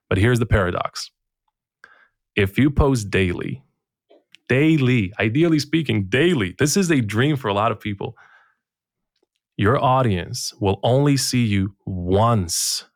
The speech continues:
today. Once. If you post at the same exact time, let's say I post at twelve thirty Central Standard European Time, twelve thirty every day, Chris. My audience will see me once at twelve thirty today,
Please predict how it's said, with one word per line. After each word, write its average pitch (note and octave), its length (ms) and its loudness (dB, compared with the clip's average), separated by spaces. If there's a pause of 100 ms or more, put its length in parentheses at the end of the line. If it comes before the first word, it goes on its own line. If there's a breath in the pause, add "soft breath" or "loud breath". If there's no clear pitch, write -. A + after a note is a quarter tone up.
today. F#2 520 -2 (560)
Once. C3+ 920 -2 (1040)
If G2+ 220 0
you E3 100 4
post F3+ 320 0
at A#2 140 -2
the G#2 80 -4
same C3+ 280 0
exact A2 400 0
time, G3 580 -2 (500)
let's B2 220 0
say F#2 200 0
I F#2+ 120 2
post D#3 300 0
at F#2 120 -2
twelve A#2+ 300 0
thirty G2+ 320 0
Central C3 520 -2 (260)
Standard A#2+ 300 0
European A#2+ 340 -2
Time, - 320 -8
twelve C3 280 0
thirty A2+ 280 0
every G#2+ 180 2
day, G2+ 180 0
Chris. - 340 -8 (800 loud breath)
My B2 240 2
audience D#3+ 460 0
will A#2 80 -2
see A2 220 -2
me F#2 280 -2
once G2+ 640 2
at - 140 -2
twelve C3 300 0
thirty D3 260 0
today, D3+ 440 -2